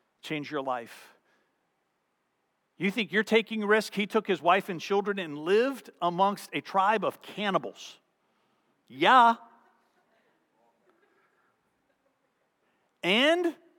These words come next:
the highest value in this tribe of cannibals, the people that were esteemed the most, were people that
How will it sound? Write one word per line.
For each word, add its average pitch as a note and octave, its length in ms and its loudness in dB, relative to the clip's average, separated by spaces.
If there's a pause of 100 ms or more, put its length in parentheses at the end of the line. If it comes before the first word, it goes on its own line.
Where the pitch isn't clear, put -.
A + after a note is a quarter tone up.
(120)
the D#3+ 80 4
highest A3+ 540 4 (420)
value A#3+ 800 4
in D#3 260 0 (220)
this A3 240 4
tribe C#4 340 4
of C4 200 -2
cannibals, C#4+ 600 0 (1300)
the D#3 100 -4
people B3+ 320 0
that A#3+ 140 4
were G3 80 4
esteemed B3 360 -2
the G#3+ 60 0
most, G#3+ 640 2 (680)
were E3 160 -2
people C4+ 540 0
that G3+ 200 0